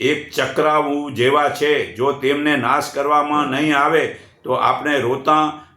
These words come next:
કલ્પાંત કરતાં કરતાં જ દિવસો ગુજારવા પડશે. હિંમત રાખી અનિશ્ચિતનો વિરોધ ન કર્યો, તો ગાઢ અંધકાર હજુ વધારે ગાઢ થતો જશે.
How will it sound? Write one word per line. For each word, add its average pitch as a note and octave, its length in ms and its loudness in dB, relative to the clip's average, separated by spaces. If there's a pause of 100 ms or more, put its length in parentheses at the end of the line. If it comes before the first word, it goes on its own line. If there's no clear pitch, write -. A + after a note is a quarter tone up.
(200)
કલ્પાંત D3 800 0
કરતાં D3 420 -2
કરતાં C#3+ 440 0
જ D3 160 2 (460)
દિવસો D3 380 4
ગુજારવા C#3+ 600 2
પડશે. C#3+ 580 -2 (100)
હિંમત D3 320 0
રાખી D3 600 0 (240)
અનિશ્ચિતનો D3+ 1400 2 (180)
વિરોધ C#3+ 400 0
ન C#3+ 180 2
કર્યો, D3+ 400 0
તો C#3+ 520 -4
ગાઢ D3 380 0
અંધકાર C3+ 560 -4
હજુ B2+ 340 -6
વધારે C#3 500 2
ગાઢ B2+ 360 -2
થતો C3 380 -6
જશે. C#3 440 -2